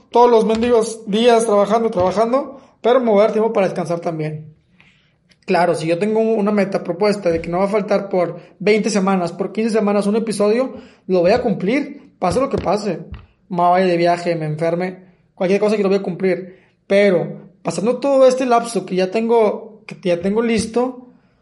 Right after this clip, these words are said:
ahora sí, vamos a descansar. Y, y pues así, así es la vida, ¿no?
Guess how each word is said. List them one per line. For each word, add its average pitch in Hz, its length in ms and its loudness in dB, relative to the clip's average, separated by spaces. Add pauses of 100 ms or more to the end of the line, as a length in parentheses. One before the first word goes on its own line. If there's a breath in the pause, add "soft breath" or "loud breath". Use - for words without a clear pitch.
(160 loud breath)
ahora 170 260 0
sí, 240 420 -6
vamos 160 300 -6
a - 20 -2
descansar. 190 560 -6 (1300)
Y, 180 960 -2 (880 soft breath)
y 190 80 -6
pues 175 180 -4
así, 175 220 0
así 180 240 -2
es - 20 -2
la 269 80 4
vida, 269 260 0
¿no? 226 360 -2